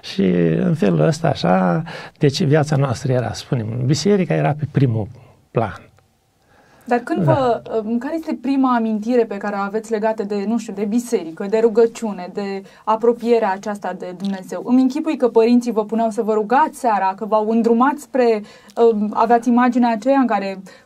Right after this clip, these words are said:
Speaker 2: copiii îngenunchează și își fac rugăciunea împreună. Ce
Speaker 1: Da.
Speaker 2: vă amintiți prima dată legat de,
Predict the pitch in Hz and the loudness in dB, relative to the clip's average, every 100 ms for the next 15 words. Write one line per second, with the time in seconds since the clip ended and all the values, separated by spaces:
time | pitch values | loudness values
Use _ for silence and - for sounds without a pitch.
0 | - 233 226 233 233 226 214 226 214 208 | -2 0 2 2 2 2 2 2 2 2
1 | 254 269 254 202 196 196 226 208 240 233 | 4 4 2 -4 -6 -6 -6 -2 -2 0
2 | 233 226 226 240 226 220 226 254 277 208 | 2 2 4 2 2 0 0 2 2 2
3 | - - _ _ _ - 370 185 285 247 | -4 -20 _ _ _ -6 2 6 6 6
4 | 240 269 254 - 294 277 226 214 233 226 | 2 2 -2 -4 2 4 4 4 2 2
5 | 214 208 226 226 196 220 202 190 | -2 0 2 2 -2 -2 -2 -6